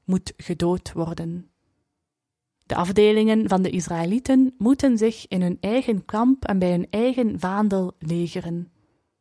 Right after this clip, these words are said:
Maar de Levieten moeten zich legeren rondom de verblijfplaats met de verbondsakte.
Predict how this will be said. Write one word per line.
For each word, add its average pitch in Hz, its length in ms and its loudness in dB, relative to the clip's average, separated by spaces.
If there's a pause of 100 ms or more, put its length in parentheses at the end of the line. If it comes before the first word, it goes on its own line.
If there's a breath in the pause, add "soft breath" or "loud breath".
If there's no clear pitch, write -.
(760)
Maar 180 180 0
de 165 100 -4
Levieten 254 680 2 (320)
moeten 269 440 4
zich 185 200 -4
legeren 240 680 0
rondom 196 680 2
de 180 200 -2
verblijfplaats 190 960 -2
met - 160 -8
de 170 60 -8
verbondsakte. - 960 -6